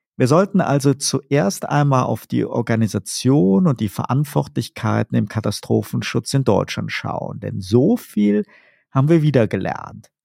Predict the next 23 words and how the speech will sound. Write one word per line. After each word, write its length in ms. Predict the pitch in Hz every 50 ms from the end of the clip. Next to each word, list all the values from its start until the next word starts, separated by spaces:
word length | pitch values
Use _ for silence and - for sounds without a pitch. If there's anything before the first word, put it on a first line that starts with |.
| _ _
Das 200 | _ 113 - -
Bundesamt 920 | - _ 113 127 160 208 240 254 233 220 - - - 135 147 147 160 160 -
für 160 | - - 113
Bevölkerungsschutz 1160 | 95 101 101 - - - 113 123 156 180 - - 170 160 170 160 - - - 151 143 - - -
und 80 | 120
Katastrophenhilfe, 1300 | - - - 113 113 - - - - 113 127 147 - - 175 165 160 156 151 151 160 147 - - 156 143
kurz 440 | - - 117 101 - - - - -
B 160 | - 120 101
B 140 | 87 107 95
K, 480 | - - 117 104 104 113 131 175 180 - - - _ _ _ _ _ _ _
ist 340 | 123 113 113 - - - - -
erst 360 | 123 117 110 107 - - -
einmal 460 | 110 117 123 113 131 143 160 175 - _ _ _
nicht 640 | 147 143 151 160 170 175 185 175 - - - -
zuständig 800 | - - - 98 - - - - - 101 101 101 - - - -
und 140 | 110 104 -
auch 240 | 131 131 127 - _
Profihelfer 880 | - 143 151 180 - - 180 151 127 127 131 139 139 135 - 131 110
wie 40 | 113
das 220 | - 113 - -
T 240 | - - 113 110 110
H 160 | 113 107 92
W 300 | 95 110 117 127 151 175